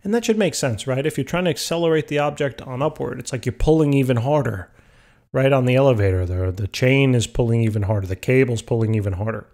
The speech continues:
And therefore, the tension in that cable should be going up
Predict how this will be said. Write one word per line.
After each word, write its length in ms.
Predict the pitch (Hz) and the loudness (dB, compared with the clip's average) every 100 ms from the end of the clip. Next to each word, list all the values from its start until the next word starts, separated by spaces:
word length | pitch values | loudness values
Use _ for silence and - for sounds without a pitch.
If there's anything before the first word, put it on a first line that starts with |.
| _ - _ _ _ _ _ | _ -20 _ _ _ _ _
And 100 | 160 | -2
therefore, 220 | 180 175 165 | 0 2 2
the 100 | 156 | 0
tension 400 | - 170 165 156 | 0 -2 -2 0
in 80 | 147 | 0
that 180 | 139 | -2
cable 280 | - 143 135 | -2 -2 -2
should 320 | - - 160 | -4 -4 -4
be 80 | 131 | -4
going 320 | 120 113 117 - | -6 -6 -10 -16
up 220 | - | -18